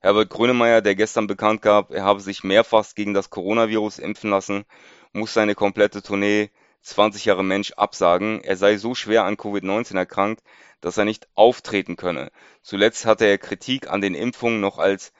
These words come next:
fatal bezeichnet. In einem handschriftlichen Brief schreibt der Sänger nun an seine Fans: „Wir haben uns im Vorfeld der Tour isoliert, sind alle mehrfach geimpft, wurden dauergetestet. Trotzdem habe es ausgerechnet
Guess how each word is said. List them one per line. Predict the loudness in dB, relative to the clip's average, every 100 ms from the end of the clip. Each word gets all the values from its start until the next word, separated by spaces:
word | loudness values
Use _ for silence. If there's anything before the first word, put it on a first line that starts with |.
| _
fatal | _ -6 0 2 2
bezeichnet. | 0 -6 -6 -6 -8 -14 _ _ _ _ _ _ _ _ _ _ _ _ _
In | -4 0
einem | 2 2
handschriftlichen | 2 2 -2 -4 -4 -8 -8
Brief | -6 -6 -6
schreibt | 4 4 4
der | -2
Sänger | 0 0 2
nun | 0 -2
an | 2
seine | 2 0
Fans: | 0 0 0 -8 _ _ _ _ _
„Wir | -6 2
haben | 4 4
uns | 0 -4 -4
im | -10
Vorfeld | 0 2 2 4 2 2
der | -2 -2
Tour | -4 -4 -4
isoliert, | -6 -8 -6 -2 -2
sind | -2 -6 0
alle | 0 2
mehrfach | -2 0 -2 -2
geimpft, | -8 -6 -6 -12 _ _ _ _
wurden | -6 -4
dauergetestet. | 4 6 6 4 -4 -6 -6 -8 -10 _ _ _ _
Trotzdem | 0 0 0 -6 -6 -6 -16 _ _
habe | -2 -2
es | -2
ausgerechnet | 2 2 2 -6 -6 -8 -6 -6 -8